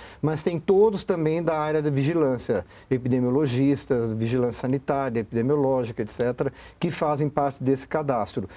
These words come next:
E também tem as especialidades, entre aspas, para agravos específicos,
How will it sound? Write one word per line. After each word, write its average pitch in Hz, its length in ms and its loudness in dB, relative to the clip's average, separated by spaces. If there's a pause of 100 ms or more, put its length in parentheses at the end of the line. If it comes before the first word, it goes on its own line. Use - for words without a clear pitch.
(360)
E 214 160 6
também 208 380 2
tem 202 240 2
as 185 120 -2
especialidades, 165 1200 0
entre 139 320 0
aspas, 151 420 -2
para 151 300 -4
agravos 143 400 -2
específicos, 170 840 -6